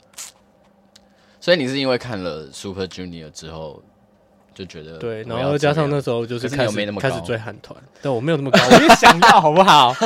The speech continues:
Speaker 2: <laughs> 我也想要高啊。
Speaker 1: Super Junior 有矮的吧？
Speaker 2: 有，Super Junior 矮的蛮多的。
Speaker 1: 我记得好像东海有很高吗？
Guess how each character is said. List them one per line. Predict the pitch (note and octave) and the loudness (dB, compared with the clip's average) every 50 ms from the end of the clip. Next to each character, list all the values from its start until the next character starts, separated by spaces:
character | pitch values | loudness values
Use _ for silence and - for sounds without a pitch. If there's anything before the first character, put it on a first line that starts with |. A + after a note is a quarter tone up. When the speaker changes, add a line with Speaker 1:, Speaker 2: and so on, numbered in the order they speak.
| - - A#3 | -2 -2 -4
Speaker 2:
<laughs> | - - A3+ - - | -2 0 0 2 4
我 | - A3+ | 6 8
也 | C#4+ | 8
想 | - - G#3 A#3 | 10 10 8 8
要 | A3+ - - | 8 6 6
高 | - G3 F#3+ F#3 F#3 | 6 8 10 12 12
啊。 | F#3 F3+ F3 F3 E3+ - _ _ _ _ - - - - - - - - - - _ - - - _ - - - - - | 12 12 10 8 6 0 _ _ _ _ -16 -14 -14 -12 -12 -14 -16 -16 -18 -20 _ -20 -20 -20 _ -20 -20 -20 -20 -16
Speaker 1:
Super | - - D#4 D#4 E4 E4+ | -8 -4 -4 0 2 0
Junior | G4 C4+ D4 D#4+ D#4+ D4 B3 G#3+ | 0 0 0 -2 0 2 2 4
有 | G3 G#3+ - | 4 4 6
矮 | - F3 C3 A#2+ | 8 8 6 6
的 | - A#2+ | 4 0
吧？ | A2+ - - B2+ A#2 G#2+ G2+ G2 F#2+ F#2 F#2 F#2 F#2 - | -2 2 4 4 6 6 6 4 2 0 -2 -4 -4 -4
Speaker 2:
有， | A2+ G#2 A2 - | -6 -8 -8 -10
Super | - - E3 D#3 E3 | -10 -8 -6 -4 -4
Junior | D#3+ E3 D#3+ - | -4 -4 -6 -6
矮 | - G2+ F#2 | -8 -10 -10
的 | G2+ G#2 | -10 -12
蛮 | G2+ F#2+ A2 A2 | -16 -16 -16 -14
多 | - A#2 A#2 B2+ C3 | -12 -10 -8 -8 -8
的。 | A#2+ - D#3 - D#3+ - - _ _ _ _ _ _ | -8 -8 -8 -8 -8 -8 -10 _ _ _ _ _ _
Speaker 1:
我 | - C#3 | -14 -12
记 | - - B3 A#3 | -10 -10 -6 -4
得 | E3 C#3 C#3 | -4 -4 -4
好 | A#2+ G2 F#2 | -6 -8 -8
像 | F#2+ C#3 D3+ D#3 C#3 - _ _ _ _ _ _ _ - | -8 -8 -10 -10 -12 -16 _ _ _ _ _ _ _ -10
东 | G3 G3+ G#3 | -10 -8 -8
海 | D#3+ B2 G2+ | -8 -10 -10
有 | G2 G#2+ | -10 -12
很 | A2 F2+ | -16 -18
高 | E2 - D#2+ E2 E2+ | -18 -16 -16 -16 -16
吗？ | F2 F2 | -18 -20